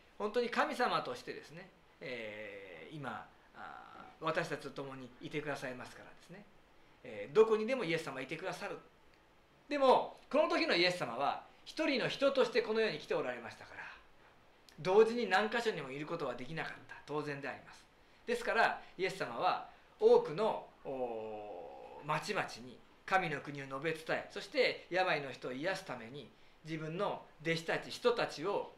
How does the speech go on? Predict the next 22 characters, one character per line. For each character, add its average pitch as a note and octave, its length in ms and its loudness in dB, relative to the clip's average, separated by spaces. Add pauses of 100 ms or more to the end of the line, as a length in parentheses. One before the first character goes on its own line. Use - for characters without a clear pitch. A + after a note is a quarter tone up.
(300)
派 D#3 200 -4
遣 G3+ 180 2
さ F#3 120 -2
れ E3+ 80 2
た D3+ 120 -4
わ B2 100 -6
け A#2+ 80 -12
で - 60 -16 (120)
す。 - 120 -12
二 F3+ 180 4
人 E3+ 80 -2
一 G3 160 0
組 C#3+ 180 -8
に A2 80 -14
し G#2 60 -16
て - 140 -20
で - 60 -20
す - 100 -20
ね、 E3 100 -14
そ C3 140 -12
し - 60 -14
て D#3 300 -4